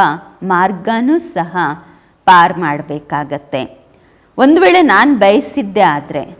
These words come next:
ನನ್ನ ಮಕ್ಕಳ ಪ್ರತಿಯಾಗಿ ಸಹಜ ಮಾರ್ಗವನ್ನ ಮಾಡಬಹುದು.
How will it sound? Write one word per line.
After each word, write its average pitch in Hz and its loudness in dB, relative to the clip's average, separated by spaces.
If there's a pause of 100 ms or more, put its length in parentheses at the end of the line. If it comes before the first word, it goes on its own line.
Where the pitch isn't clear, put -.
ನನ್ನ 233 2
ಮಕ್ಕಳ 214 0
ಪ್ರತಿಯಾಗಿ 160 -6 (360)
ಸಹಜ 226 2
ಮಾರ್ಗವನ್ನ 208 -2
ಮಾಡಬಹುದು. 165 -6